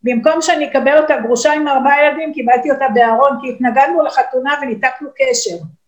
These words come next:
אז אני אומרת ככה, "תפתחו דלת, תכניסו אותו הביתה", והייתי נותנת את אותה, אותה עצה גם אם הוא היה ראש המאפיה הסיציליאנית, זה כרגע עונה על הצרכים שלה. אז היא תחיה איתו, רק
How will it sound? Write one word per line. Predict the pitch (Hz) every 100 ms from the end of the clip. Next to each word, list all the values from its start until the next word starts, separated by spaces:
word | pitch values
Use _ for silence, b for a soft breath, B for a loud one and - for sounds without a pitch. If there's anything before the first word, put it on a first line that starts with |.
| _ _ -
אז | 226
אני | 269 262 269
אומרת | 302 370 381
ככה, | 320 - 269
"תפתחו | 285 - - 339
דלת, | 294 277 277 285 285 - 269
תכניסו | - 302 330 349
אותו | 330
הביתה", | 269 226 233 226 247 247 247 _ _ _
והייתי | 233 277 392 349
נותנת | 320 320 320 330
את | 294 269
אותה, | - 294 285 285
אותה | 240 285
עצה | 285 294 302 269
גם | 254 302
אם | 294
הוא | 277
היה | 247 269
ראש | 269 277
המאפיה | 269 269 302 262
הסיציליאנית, | - 226 247 240 226 220 233 330 - _ _ _ _ _ _
זה | 202 311 381
כרגע | 311 269 294 311 415 285
עונה | 269 294 320
על | 320
הצרכים | 311 262 - 269
שלה. | 262 254 190 175 170 - _ _ _ _ -
אז | 240
היא | 285 277
תחיה | - 262 269
איתו, | 294 320
רק | 302